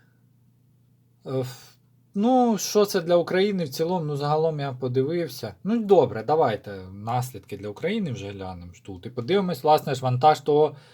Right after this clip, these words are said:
літака. Що ж там було-то насправді? Так, добре, дякую за відповіді.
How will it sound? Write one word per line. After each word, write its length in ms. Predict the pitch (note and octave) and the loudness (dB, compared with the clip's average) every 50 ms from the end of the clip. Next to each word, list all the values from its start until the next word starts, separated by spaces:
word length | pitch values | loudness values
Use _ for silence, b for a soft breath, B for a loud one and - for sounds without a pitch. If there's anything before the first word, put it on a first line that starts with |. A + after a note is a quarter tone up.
| B B B B B | B B B B B
літака. 600 | C3 D3 E3 D#3 - - - - - G2 E2 D2+ - _ _ _ _ | -4 -2 -2 2 4 2 2 2 0 -4 -4 -6 -8 _ _ _ _
Що 220 | - - - C#3+ | -14 -8 -6 -6
ж 120 | C3+ - - | -6 -4 -4
там 200 | D3+ C#3 C#3 C3+ | -4 -4 -2 0
було-то 380 | C#3+ C#3 B2 G#2+ F#2+ - F#2 | 0 0 0 -2 -6 -8 -12
насправді? 640 | E2+ F2+ F2+ - - G2 F#2 E2+ D#2+ D#2+ E2 F2+ - _ B B B B B B B B B B B B B B _ _ _ _ _ _ _ _ _ _ - _ _ _ _ _ _ _ - | -14 -14 -16 -14 -14 -12 -12 -12 -14 -16 -20 -20 -20 _ B B B B B B B B B B B B B B _ _ _ _ _ _ _ _ _ _ -20 _ _ _ _ _ _ _ 2
Так, 220 | - D3+ A#2+ A#2+ | 4 4 4 4
добре, 300 | B2+ C#3 F3 D#3 A#2 A#2 | 0 2 2 2 2 2
дякую 280 | A2+ C#3 D3 C#3+ - D#3 | -4 -4 -4 -4 -6 -6
за 80 | D3+ F3 | -6 -6
відповіді. 360 | G3+ G3+ - C#3 G#2+ G2 | -8 -8 -6 -8 -8 -8